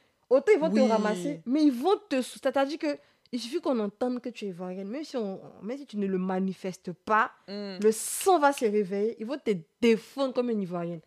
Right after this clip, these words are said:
Speaker 2: Ouais.
Speaker 1: Mais par contre, si tu as vécu en Côte d'Ivoire, et puis tu as fait des bêtises, et puis ils vont pas te défendre de la même manière. C'est ça que,
Speaker 2: <laughs>
Speaker 1: c'est ça qui est malheureux, hein.
Speaker 2: Je pensais
Speaker 1: Alors
Speaker 2: que
Speaker 1: que
Speaker 2: la
Speaker 1: toi,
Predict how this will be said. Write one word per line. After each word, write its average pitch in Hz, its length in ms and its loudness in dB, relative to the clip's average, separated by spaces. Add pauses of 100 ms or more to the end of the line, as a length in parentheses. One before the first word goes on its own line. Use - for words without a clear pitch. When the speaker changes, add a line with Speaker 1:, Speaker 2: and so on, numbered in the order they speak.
(100)
Speaker 2:
Ouais. 196 320 -8 (180)
Speaker 1:
Mais 208 120 0
par 208 240 0
contre, 285 220 -2 (280)
si 269 680 -10
tu 226 140 -10
as 196 140 -6
vécu 202 320 -6
en 277 80 -4
Côte 233 160 -2
d'Ivoire, 190 440 -8 (680)
et 190 100 -8
puis 247 280 -8
tu 220 100 -8
as 185 80 -8
fait 233 180 -10
des 196 140 -6
bêtises, 202 580 -10 (640)
et 196 100 -12
puis 220 220 -12
ils 180 120 -14
vont 185 100 -10
pas 254 120 -8
te 214 100 -10
défendre 180 340 -10
de 180 60 -10
la 170 80 -12
même 180 160 -12
manière. 151 280 -14 (500)
C'est 254 80 -6
ça 254 140 -8
que, 233 100 -8
Speaker 2:
<laughs> - 540 -8
Speaker 1:
c'est 285 60 -8
ça 381 80 0 (140)
qui - 60 6
est 466 80 10
malheureux, 262 420 6
hein. 214 160 2 (260)
Speaker 2:
Je 320 100 -6
pensais 320 200 0
Speaker 1:
Alors 392 160 4
Speaker 2:
que 392 60 -2
Speaker 1:
que 381 40 0
Speaker 2:
la 302 80 4
Speaker 1:
toi, 403 80 10